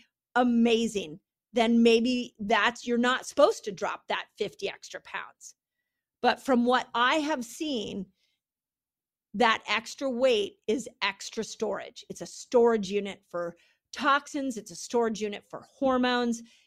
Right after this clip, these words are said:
It's a storage, storage unit for things that do not serve the body.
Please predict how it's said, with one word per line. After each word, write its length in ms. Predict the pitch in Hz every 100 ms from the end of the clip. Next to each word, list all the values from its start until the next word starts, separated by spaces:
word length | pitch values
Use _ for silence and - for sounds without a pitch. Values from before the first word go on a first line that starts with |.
| -
It's 220 | 233 202
a 40 |
storage, 540 | 196 - 208 190 190 -
storage 480 | - 226 220 214
unit 380 | 208 208 208 202 _
for 420 | - 208 190 185 - _ _ _ -
things 340 | 294 277 277 -
that 280 | 220 -
do 220 | - 277 277
not 320 | 247 247 -
serve 420 | - 226 220 196
the 80 | 202
body. 560 | 170 196 208 202 143